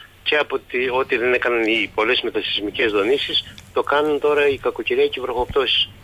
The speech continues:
Τα κτίρια αλλάζουν μορφή. Από κίτρινα μπορούν να έχουν πάει και σε, σε πλε-, σε επικίνδυνα κατάλληλα, ή από πράσινα έχουν μεταβεί στην κατηγορία των κιτρίνων. Αυτά όλα, ε, είναι επικίνδυνα πράγματα.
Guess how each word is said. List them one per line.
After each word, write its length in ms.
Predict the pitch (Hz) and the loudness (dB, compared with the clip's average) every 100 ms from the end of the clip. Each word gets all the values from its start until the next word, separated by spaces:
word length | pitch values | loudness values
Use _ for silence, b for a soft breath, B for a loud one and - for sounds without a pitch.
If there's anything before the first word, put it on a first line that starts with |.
| - | -8
Τα 80 | 110 | -8
κτίρια 340 | - 127 139 | -2 0 4
αλλάζουν 340 | 139 156 139 | 4 2 0
μορφή. 400 | 110 107 - 90 - - - - - - | 0 -2 -4 -10 -12 -20 -20 -20 -20 -6
Από 220 | 113 110 | -4 -4
κίτρινα 400 | - - 139 147 | -4 -4 0 0
μπορούν 380 | 139 143 147 135 | 2 2 4 4
να 100 | 139 | 2
έχουν 300 | 135 143 135 | 2 0 2
πάει 340 | 139 143 143 - - - - | 2 2 0 -6 -20 -18 -6
και 140 | 131 | -4
σε, 320 | 117 - 123 110 | -4 -2 -2 0
σε 140 | - | -4
πλε-, 260 | - 143 113 | -2 -2 0
σε 160 | - | 0
επικίνδυνα 540 | 127 - - 143 139 131 | 0 -2 -4 0 2 2
κατάλληλα, 400 | 123 - 135 123 | 0 0 2 2
ή 40 | |
από 180 | 135 120 | 2 -2
πράσινα 360 | 131 131 147 | -2 -2 0
έχουν 180 | 139 151 | -2 0
μεταβεί 300 | 143 123 123 | -2 0 -2
στην 120 | 143 | -2
κατηγορία 440 | - 127 117 131 139 | -4 -2 0 2 0
των 100 | 117 | 0
κιτρίνων. 540 | 110 - 127 101 - - - - - - | -4 0 0 0 -4 -18 -20 -20 -20 -4
Αυτά 340 | 113 - 135 | -4 0 2
όλα, 380 | 131 123 123 127 - - - - - - | 4 4 2 -2 -12 -20 -20 -20 -20 -20
ε, 300 | - 123 120 | -6 -4 -2
είναι 120 | 143 160 | -2 -2
επικίνδυνα 520 | - - 165 151 123 | -4 -2 -2 0 -2
πράγματα. 480 | 113 98 92 - | 0 0 -2 -8